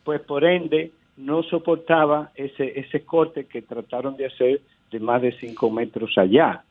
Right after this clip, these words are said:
Eh, después trataron de hacer las vigas, pero muchas veces eso tiene que hacerse, proteger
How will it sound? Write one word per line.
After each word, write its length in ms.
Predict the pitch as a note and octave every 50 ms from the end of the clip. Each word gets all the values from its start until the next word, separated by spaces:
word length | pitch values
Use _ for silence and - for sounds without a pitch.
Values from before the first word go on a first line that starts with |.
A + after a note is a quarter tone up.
| _ _ _ _ _ -
Eh, 260 | G#2 G2 G2+ G#2 A2 A2
después 320 | B2 B2 B2 - C#3+ D3
trataron 560 | D3 - D3 C#3+ - - C#3 C#3 C#3+ D3 D3 D3
de 80 | A#2+
hacer 300 | A#2 A2 - - B2+ B2+
las 200 | B2+ B2 A2+ -
vigas, 300 | - D3+ E3 B2+ A#2 A2+ -
pero 120 | - G#2+ A2
muchas 360 | G#2+ A#2+ B2 - C#3+ B2+ B2
veces 400 | C3 C#3 C#3+ C3+ - D3 C#3 C#3+ _ _ _ _ _ -
eso 220 | A#2 A2+ - C3+
tiene 340 | - - C3+ C3 B2+ C3+ C3
que 120 | - B2+
hacerse, 500 | A#2+ A#2 - - B2 C3 C3 - C3+ C3
proteger 800 | C3 - A#2 A2 G#2+ - - G#2 G2 - - D3 C#3+ C3+ B2+ C#3